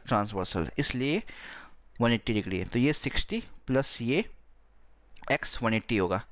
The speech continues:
ये सिक्सटी कहाँ से आया, इस सिक्सटी से, ये दोनों वर्टिकली अपोजिट एंगल हैं। ये सिक्सटी कहाँ से आया,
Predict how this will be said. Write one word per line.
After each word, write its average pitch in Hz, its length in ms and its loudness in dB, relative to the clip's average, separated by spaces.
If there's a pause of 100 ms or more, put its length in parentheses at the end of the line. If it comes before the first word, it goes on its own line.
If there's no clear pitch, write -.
(120)
ये 139 100 2
सिक्सटी - 320 2
कहाँ 151 220 2
से 160 100 0
आया, 180 220 2 (920)
इस 147 120 0
सिक्सटी - 360 4
से, 92 200 -4 (800)
ये 135 120 4
दोनों 143 220 4
वर्टिकली 127 380 2
अपोजिट 107 280 2
एंगल 90 300 0
हैं। 113 200 -2
ये 139 120 4
सिक्सटी - 300 4
कहाँ 143 180 4
से 143 120 0
आया, 160 200 4